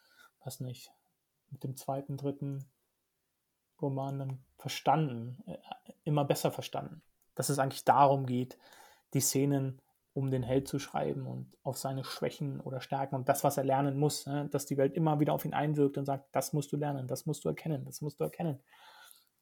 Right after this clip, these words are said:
Um dann, äh, zu sagen, „Ah, okay, das wolltet ihr mir die ganze Zeit sagen.“ Ja. Okay, verstanden. <laughs> Ähm,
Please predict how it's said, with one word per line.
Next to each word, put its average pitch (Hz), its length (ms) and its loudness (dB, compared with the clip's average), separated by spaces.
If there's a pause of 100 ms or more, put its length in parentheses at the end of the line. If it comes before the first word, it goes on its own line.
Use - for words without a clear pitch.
Um 139 160 0
dann, 151 280 8
äh, 170 200 -4
zu - 120 -2
sagen, 139 180 0
„Ah, 139 440 -2 (200)
okay, 151 520 -8
das 160 220 -2
wolltet 139 240 0
ihr 135 80 0
mir 131 100 0
die 135 80 -6
ganze 123 240 -4
Zeit 131 180 -2
sagen.“ 131 360 -4
Ja. 135 120 -10 (420)
Okay, 127 320 -6
verstanden. 131 540 -12 (300)
<laughs> 180 80 2 (880)
Ähm, 135 300 0